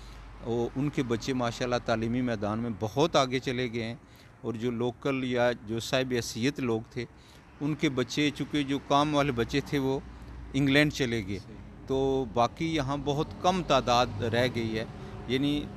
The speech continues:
Speaker 1: हमारे एरिया में जितने लोग हैं, मेरे ख्याल में उनमें से एटी परसेंट तो इंग्लैंड के साथ वाबस्ता हैं किसी न किसी हवाले से।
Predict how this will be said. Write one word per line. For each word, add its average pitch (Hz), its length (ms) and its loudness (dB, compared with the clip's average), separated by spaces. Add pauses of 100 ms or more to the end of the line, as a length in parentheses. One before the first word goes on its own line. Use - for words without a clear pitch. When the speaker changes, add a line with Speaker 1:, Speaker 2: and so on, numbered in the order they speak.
Speaker 1:
हमारे 123 420 6
एरिया 147 260 2
में 147 180 -2
जितने 135 280 -4
लोग 131 260 0
हैं, 147 80 -2
मेरे 139 220 -2
ख्याल 139 200 0
में 143 120 -2
उनमें 143 200 -2
से 160 220 -4
एटी 156 240 0
परसेंट 151 420 0
तो 139 220 0 (560)
इंग्लैंड 151 440 6
के 156 80 4
साथ 135 400 4
वाबस्ता 127 560 2
हैं 113 300 -4
किसी - 220 -4
न - 40 -6
किसी 123 340 -4
हवाले 104 380 -2
से। 104 160 -6